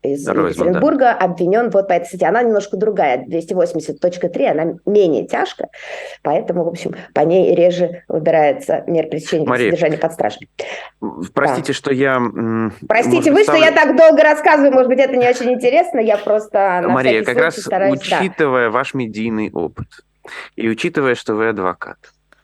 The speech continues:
Speaker 2: и учитывая, э, то, как вы наверняка следите за, за повесткой, тем, что говорят политологи. Вы знаете, часто говорят, что такие приговоры, они ровно для запугивания, да, как пример. Грубо говоря, посадят одного, миллион испугается.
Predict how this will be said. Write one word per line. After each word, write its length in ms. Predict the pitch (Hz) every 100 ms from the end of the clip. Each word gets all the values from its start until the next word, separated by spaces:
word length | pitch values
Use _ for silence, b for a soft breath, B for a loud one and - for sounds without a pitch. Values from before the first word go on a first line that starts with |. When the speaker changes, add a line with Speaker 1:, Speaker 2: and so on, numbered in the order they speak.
| - B B B
Speaker 2:
и 120 | 117
учитывая, 840 | 120 120 175 160 135 113 101 92 87
э, 440 | - 95 95 95 92
то, 240 | 135 120 -
как 220 | 123 -
вы 120 | 135
наверняка 720 | 120 113 107 107 127 127 117 - _ _
следите 500 | - 120 113 123 107
за, 180 | 104 98
за 560 | 98 101 104 107 104 101
повесткой, 680 | - 107 117 139 - 107 101 _ _ -
тем, 180 | 131 127
что 180 | -
говорят 280 | 95 92 87
политологи. 500 | - 90 - 67 -
Вы 80 | 95
знаете, 400 | 131 170 165 123 B B B
часто 300 | - 147 -
говорят, 220 | 117 147
что 140 | 143 113
такие 340 | 110 110 110
приговоры, 760 | 98 98 98 110 151 170 123 120 B -
они 220 | 110 120
ровно 260 | 160 147
для 180 | 113 120
запугивания, 680 | 120 117 110 90 80 - -
да, 180 | 120 147
как 220 | - 117 214
пример. 640 | 123 117 92 82 - 76
Грубо 220 | 98 135
говоря, 140 | 127 120
посадят 420 | 120 123 123 123
одного, 340 | 120 131 165
миллион 340 | 180 113 123 120
испугается. 640 | - 110 90 80 - -